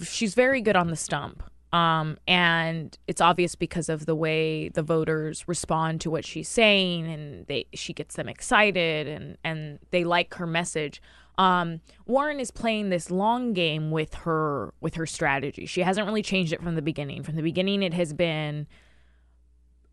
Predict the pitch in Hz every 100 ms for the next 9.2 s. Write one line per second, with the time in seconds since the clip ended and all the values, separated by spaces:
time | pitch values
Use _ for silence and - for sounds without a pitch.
0 | _ _ _ - - 233 220 214 196 -
1 | 196 185 165 151 - 160 156 - 180 170
2 | 165 - 160 170 - 160 151 143 151 147
3 | 131 - - 165 156 151 - 170 190 196
4 | 196 180 - 208 202 185 190 196 - 165
5 | 156 147 147 147 - - - - 156 147
6 | 156 - 226 226 254 226 214 202 - 190
7 | 170 185 190 185 170 170 175 170 170 180
8 | 170 - 175 165 165 160 160 156 170 160
9 | 143 -